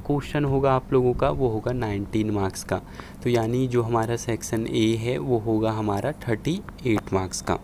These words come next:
उसके बाद दोस्तों हमारा आ जाएगा section B। तो section B में आप लोगों को जो है आठ question दिखाई देने को मिलेंगे,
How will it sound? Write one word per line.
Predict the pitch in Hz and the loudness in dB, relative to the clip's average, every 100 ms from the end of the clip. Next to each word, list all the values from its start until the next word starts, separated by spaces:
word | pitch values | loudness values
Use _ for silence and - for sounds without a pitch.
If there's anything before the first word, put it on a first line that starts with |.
| - - - - - | -6 -10 -4 -4 -2
उसके | 123 - 147 | -6 2 4
बाद | 147 147 | 4 2
दोस्तों | 147 - 156 151 | -2 -2 -2 0
हमारा | 135 117 110 113 | 0 2 4 4
आ | 110 | 4
जाएगा | 107 107 107 117 | 4 4 4 2
section | - 107 - 113 104 | 0 -2 -2 -2 0
B। | 101 98 139 - - - - | 0 0 -2 -10 -16 -16 -2
तो | 135 | 2
section | 139 131 - 147 | 2 2 -2 -2
B | 120 120 131 | -2 0 2
में | 139 | 4
आप | 131 - 135 | 2 2 0
लोगों | 131 | 0
को | 131 135 | 0 0
जो | 127 123 | 2 0
है | 123 135 147 143 | 0 0 0 4
आठ | 107 101 - | 4 4 0
question | 120 - 131 127 | -2 0 0 0
दिखाई | 113 - 110 | 0 0 2
देने | 113 110 | 2 2
को | 110 113 | 0 0
मिलेंगे, | 107 101 101 104 117 | 2 2 0 0 -2